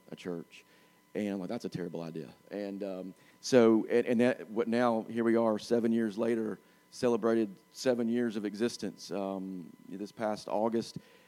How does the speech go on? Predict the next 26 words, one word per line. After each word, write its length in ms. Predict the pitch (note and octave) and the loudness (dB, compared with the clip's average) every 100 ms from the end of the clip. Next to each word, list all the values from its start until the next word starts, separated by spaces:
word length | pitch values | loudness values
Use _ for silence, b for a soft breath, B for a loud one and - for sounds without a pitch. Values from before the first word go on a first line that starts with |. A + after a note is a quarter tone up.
| B | B
And, 480 | - G2+ G#2 G2+ G2 | -4 -2 0 0 0
um, 420 | G2 F#2+ F#2 F#2 F2+ | -2 -2 -4 -6 -2
just, 240 | C3 - | -4 -4
just 240 | A2 D3 | -4 -2
his 140 | - A#2+ | -2 -4
vision 540 | G2+ C3+ D3 D#3+ D3+ | 2 2 4 0 -4
for 100 | C#3+ | -4
that. 320 | C#3 D3 D3 - b b b b | -2 -2 -2 -6 b b b b
And 160 | A#2+ | 0
then 260 | C3+ D#3+ C#3 - A2+ | 2 2 0 -6 -12
what 260 | A#2 D#3+ C#3+ | 0 2 2
he 420 | B2 C#3 C3+ B2 - - | 0 0 0 -4 -10 -12
has 160 | A2 G#2+ | -6 0
done 240 | B2 B2 | 2 2
for 160 | A2 G#2 | 0 -4
me 280 | G#2 A#2 A2+ | 0 0 0
in, 140 | G#2 | -4
in 140 | - G2 | -6 -6
my 140 | G2+ | -4
life, 320 | A2+ A2 A2 - - - | -4 -4 -6 -8 -14 -8
I 100 | G2+ | -8
can't 380 | - A#2 G#2 - _ - | -6 -4 -4 -8 _ -6
ever 180 | A#2 | -6
put 180 | A2 A2+ | -4 -4
into 160 | G#2+ G#2 | -4 0
words. 440 | A2+ A2+ G#2+ - | 2 2 2 -6